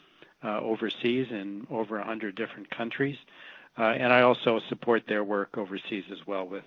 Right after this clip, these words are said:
uh, with wheat buyers, uh, with, uh, flour millers,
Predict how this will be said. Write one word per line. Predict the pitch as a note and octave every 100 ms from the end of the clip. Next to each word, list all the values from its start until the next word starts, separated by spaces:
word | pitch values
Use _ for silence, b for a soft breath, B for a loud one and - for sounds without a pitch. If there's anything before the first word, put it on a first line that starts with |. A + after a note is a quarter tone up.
| -
uh, | G2+ G2 -
with | A2 F#2+ - - B B B B -
wheat | B2+ -
buyers, | A#2 A2 A2 G#2+ G2 - -
uh, | F#2+ F#2+
with, | G2 G2 F#2+ -
uh, | G2 G2+ -
flour | A#2+ A#2+ A2
millers, | A2 G#2+ G2+ G2+